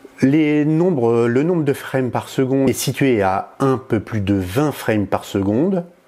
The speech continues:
donc ce qui est plutôt quand même pas mal. Et en termes de température, la température est très stable. Vous le voyez ici sur le soixante-sept trente-sept, la température augmente d'un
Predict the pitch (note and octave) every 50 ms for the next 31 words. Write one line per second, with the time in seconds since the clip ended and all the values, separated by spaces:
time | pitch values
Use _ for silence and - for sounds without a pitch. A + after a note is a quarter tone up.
0 | _ _ _ _ _ _ _ _ _ - G2+ G2+ G2 - - - - - G2+ F#2
1 | - - - G2+ - G2+ - G#2 F#2 F2 F2+ F2+ F2 E2+ - - - _ _ -
2 | - F#2+ F2 F2+ G2+ A#2 C3+ E3 G#3 G#3 A#2 - - - - - - - - -
3 | - - - - - - - A2 A2+ A#2+ A#2 - A#2+ C3 - E3 D3+ C#3 A#2 G2
4 | - - D#3 D#3+ - E3+ D#3 C3+ A2+ - - - C3 D3 C#3+ B2 A2 - - A2
5 | G#2+ C3 A2+ A2+ A2 - - D3+ D3 - - A2 G2 - - - F3 E3+ - -
6 | - G2 A#2+ C3 G#2 E2+ E2 F2 A#2 C3+ B2 A2 A2 G2+ G2 G#2 A2+ B2+ B2 -
7 | - A#2 G#2 - - - B2+ D3 D3 - - - F#2+ F#2+ F2 - - A2+ - A#2
8 | G#2+ - A2+ F#2+ - - - A2 A2 - - G#2+ A2 C#3 - - F#2 - - -
9 | - - - - - - - - - - - - A2+ A2+ A2 - B2+ B2 - C3
10 | B2 B2+ B2+ - D3+ C#3+ C#3 B2 A2+ A2+ G#2+ G#2 G2+ - - - _ _ _ A2
11 | G#2 A2 G#2+ G#2 F#2+